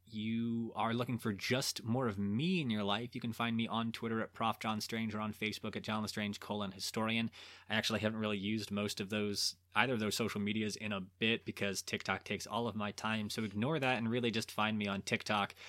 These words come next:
I'd like to hit a hundred K asap.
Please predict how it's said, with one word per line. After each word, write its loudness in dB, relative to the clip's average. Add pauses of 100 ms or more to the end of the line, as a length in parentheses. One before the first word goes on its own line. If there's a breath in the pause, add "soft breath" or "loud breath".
(160 loud breath)
I'd 4
like 2
to -4
hit 2
a 4
hundred 0
K 0 (400 loud breath)
asap. 2